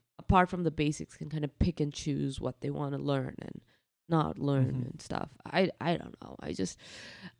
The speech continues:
Speaker 1: I'm fine with the education system. I just wish that it was better. <laughs>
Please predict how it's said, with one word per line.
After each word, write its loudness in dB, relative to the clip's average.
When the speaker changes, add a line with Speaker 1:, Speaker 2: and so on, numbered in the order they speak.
Speaker 1:
I'm 6
fine 6
with 4
the 4
education 2
system. -2
I 6
just -2
wish -2
that 0
it 2
was 0
better. -8
<laughs> 10